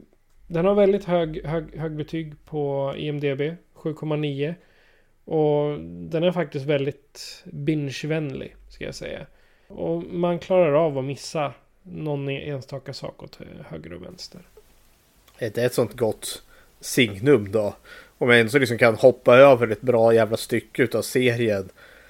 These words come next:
Speaker 1: Ja, men inte,
Speaker 2: Ja.
Speaker 1: alltså inte ett helt avsnitt. Skulle du missa en, en eller ett par scener så är inte det avgörande för hela avsnittet. Sen finns det ju självklart de här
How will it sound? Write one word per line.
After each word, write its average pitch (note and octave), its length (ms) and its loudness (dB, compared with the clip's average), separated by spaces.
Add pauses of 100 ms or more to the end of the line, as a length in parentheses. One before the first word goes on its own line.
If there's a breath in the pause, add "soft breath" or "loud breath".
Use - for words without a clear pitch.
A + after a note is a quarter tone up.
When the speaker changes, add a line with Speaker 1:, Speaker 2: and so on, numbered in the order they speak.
(220 soft breath)
Speaker 1:
Ja, E3+ 100 -4
men E3 120 4
inte, E3 200 4
Speaker 2:
Ja. F#3 240 8
Speaker 1:
alltså F3+ 220 0
inte E3+ 220 2
ett F#3+ 100 0
helt E3 240 0
avsnitt. D3+ 640 -2
Skulle D#3+ 360 -2
du D#3+ 140 0
missa D#3+ 640 0 (180)
en, - 380 -4
en F3 380 -2
eller D#3 140 0
ett - 120 -10
par D3 140 -4
scener D3+ 520 -4
så D3+ 120 -10
är D3+ 40 -4
inte C#3+ 220 -4
det D3 100 0
avgörande C#3 680 0
för C#3 100 -12
hela C3+ 480 -4
avsnittet. C#3+ 800 -10 (800)
Sen E3 240 -2
finns E3 280 -2
det D#3 60 -4
ju C#3+ 60 -2
självklart C#3+ 500 -4
de C3+ 140 -6
här B2 300 -4